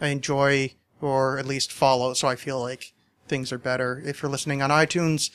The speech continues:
please leave a comment, 'cause I, I, like, a review, 'cause I haven't had one for a really long time. Unless you hate the show, then don't do that, 'cause that makes me sad.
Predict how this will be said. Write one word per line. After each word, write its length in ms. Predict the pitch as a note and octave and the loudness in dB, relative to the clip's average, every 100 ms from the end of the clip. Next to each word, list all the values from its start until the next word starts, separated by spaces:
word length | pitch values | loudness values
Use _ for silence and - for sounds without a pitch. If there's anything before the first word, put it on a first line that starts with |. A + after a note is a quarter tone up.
| - _ | -12 _
please 340 | - F#3 D3+ | -2 0 2
leave 280 | E3 E3 D#3+ | 2 2 2
a 20 | |
comment, 420 | - G3 F#3 F3+ | 2 4 6 4
'cause 140 | - D3+ | 2 2
I, 200 | D#3 D#3 | 4 4
I, 340 | D3+ C#3+ C#3 | 4 2 2
like, 180 | C3+ C#3 | 0 0
a 220 | C3 C3 | 2 -2
review, 520 | C3 C#3 C#3 E3+ G3+ - | -4 -4 4 6 4 0
'cause 120 | D3 | 2
I 20 | E3 | 4
haven't 140 | E3+ | 6
had 180 | D#3 D#3 | 6 6
one 140 | C3 | 4
for 120 | B2 | -2
a 40 | B2 | -4
really 160 | B2+ | -4
long 160 | A#2+ B2 | -4 -4
time. 220 | C3+ A#2 - - | -6 -6 -8 0
Unless 200 | E3 G3+ | 4 4
you 60 | A3 | 2
hate 240 | G#3 G#3+ | 0 0
the 80 | - | 2
show, 320 | C4 B3 A#3+ - | 4 4 4 4
then 180 | F3+ D3+ | 4 6
don't 220 | E3 D#3 | 4 4
do 80 | C3+ | 2
that, 260 | C3 A#2+ - - _ | 0 0 -6 -20 _
'cause 320 | - B2+ - - _ | -4 -2 -4 -6 _
that 100 | - | -2
makes 180 | C#3+ C3 | 0 -2
me 80 | C3+ | -6
sad. 260 | - G#2+ | -6 -6